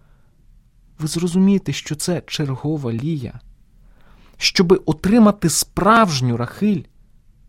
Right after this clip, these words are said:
треба працювати наступні сім років. Треба вкалувати, треба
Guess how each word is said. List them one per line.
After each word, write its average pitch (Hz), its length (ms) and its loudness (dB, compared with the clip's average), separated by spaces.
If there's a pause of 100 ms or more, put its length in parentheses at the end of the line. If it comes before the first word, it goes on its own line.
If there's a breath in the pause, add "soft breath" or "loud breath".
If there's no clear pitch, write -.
(540)
треба 139 240 -4
працювати 160 800 -4 (380)
наступні 127 580 -2
сім 110 240 -2
років. - 380 -8 (460 soft breath)
Треба 202 240 4
вкалувати, 180 840 2
треба 185 320 2